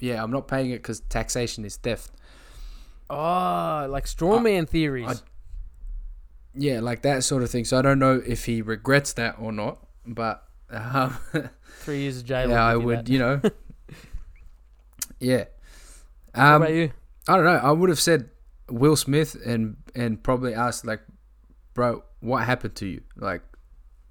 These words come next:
Speaker 2: What?
Speaker 1: what's wrong with you these days?" <laughs>
Speaker 2: That's what you would ask Will Smith?
Speaker 1: Yeah, hundred percent.
Speaker 2: <laughs>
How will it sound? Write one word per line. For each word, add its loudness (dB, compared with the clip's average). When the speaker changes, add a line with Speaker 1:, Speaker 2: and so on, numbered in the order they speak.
Speaker 2:
What? -4
Speaker 1:
what's -8
wrong -4
with -8
you -6
these -4
days?" -4
<laughs> -20
Speaker 2:
That's 4
what 4
you 0
would 4
ask 2
Will -4
Smith? -4
Speaker 1:
Yeah, 4
hundred 4
percent. -4
Speaker 2:
<laughs> 2